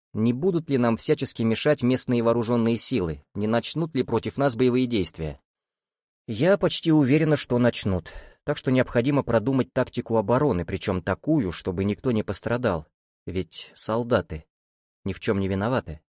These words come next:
Они не могут не выполнить приказ. Вся ответственность лежит на главнокомандующем, то есть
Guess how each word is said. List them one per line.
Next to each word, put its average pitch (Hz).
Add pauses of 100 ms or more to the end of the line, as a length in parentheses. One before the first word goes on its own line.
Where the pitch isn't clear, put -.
(540)
Они 196
не 170
могут 131
не 113
выполнить 95
приказ. 92 (300)
Вся 143
ответственность 113
лежит 104
на 117
главнокомандующем, 113
то 123
есть -